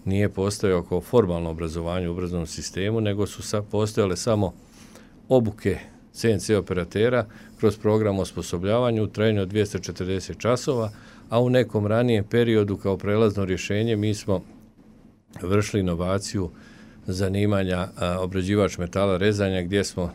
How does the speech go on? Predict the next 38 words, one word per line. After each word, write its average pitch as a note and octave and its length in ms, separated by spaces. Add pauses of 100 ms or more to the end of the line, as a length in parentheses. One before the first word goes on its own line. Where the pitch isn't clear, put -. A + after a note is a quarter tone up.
nastojali F#2 560
da F#2 160
u F#2 80
nastavni F2+ 540
proces G2 600 (400)
uvedemo, F#2+ 640 (340)
da F2+ 100
kažemo, F#2 480 (100)
rada G2 300
na F2 140
C G2 200
N F2+ 60
C F2+ 160
mašinama F2+ 420
u E2+ 40
što F2 200
većoj F2 280
mjeri E2+ 200
u D2+ 40
kojoj E2 220
smo - 180
mogli. D2 280 (240)
To A#2+ 160
novo A2 200
zanimanje G2 440
C G2+ 160
N F#2+ 120
C G#2 180
operater, G#2+ 640 (600)
po-, G2+ 260
prema G2 300
mojim G#2+ 300
informacijama, G2+ 840
će G2+ 200
uz G#2 200
našu F#2+ 260
školu F#2 340
upisati F2+ 640